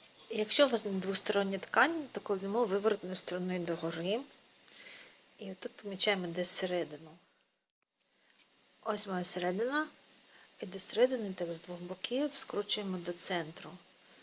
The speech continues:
З одного боку та з іншого. Ось так до середини.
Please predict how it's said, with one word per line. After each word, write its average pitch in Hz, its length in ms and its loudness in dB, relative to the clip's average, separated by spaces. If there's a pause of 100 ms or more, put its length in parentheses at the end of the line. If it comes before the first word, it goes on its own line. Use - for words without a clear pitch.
(1700)
З - 100 -10
одного 180 380 -10
боку 285 340 -2 (100)
та 233 280 0
з - 180 -4 (120)
іншого. 170 640 -4 (3250)
Ось - 100 -10
так 240 240 -6
до 202 160 -12
середини. 165 640 -4